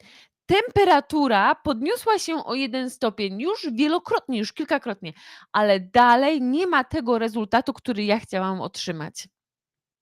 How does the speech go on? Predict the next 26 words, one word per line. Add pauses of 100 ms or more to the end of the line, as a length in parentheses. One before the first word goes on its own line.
(840)
I
wiele
osób
na
tym
etapie
po
prostu
się
podda, (360)
ponieważ (580)
nie
osiągnęło
tego
celu,
który
był
ich
zamierzonym. (760)
Jeżeli
moim
zamierzonym
celem
było
roztopienie
tej,